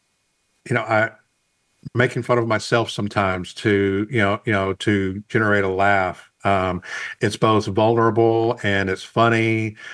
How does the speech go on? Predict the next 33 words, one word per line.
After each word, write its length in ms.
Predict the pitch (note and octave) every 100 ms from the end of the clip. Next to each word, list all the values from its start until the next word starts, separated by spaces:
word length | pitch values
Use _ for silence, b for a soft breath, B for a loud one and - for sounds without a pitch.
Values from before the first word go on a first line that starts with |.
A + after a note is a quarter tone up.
| B B
and, 600 | G#2+ G2+ G2+ G2 F#2+ G#2+
but 180 | G#2 G#2
it, 240 | G2+ G#2 -
but 120 | A#2 G#2
it 100 | G2+
gives 180 | A#2
them 100 | G#2+
a, 120 | G2 - -
gives 180 | A2+
them 100 | A2
a 60 | G2
sneak 300 | - A2+ -
peek 260 | A2+ G#2+ G#2
inside, 640 | F#2+ B2 A2+ A2+ A2 G#2
and 100 | G2
it 60 |
allows 420 | G2+ G#2+ A2 G2 G2+
them 300 | A#2+ B2+ A#2+
to 440 | - G#2 G2+ G2 B B B B B
kind 140 | C3 B2+
of 40 |
look 120 | B2+
at 40 | B2+
themselves 580 | A#2+ - D3+ E3+ G2+
too. 400 | - - B2+ F2 -
And 120 | A2+
that, 260 | B2 B2+ - B B -
and 140 | B2
that 200 | C#3 C#3
leads 280 | B2 B2+ G#2
back 340 | A#2 A#2 A#2+
to 120 | - A#2
that, 320 | G#2+ G#2+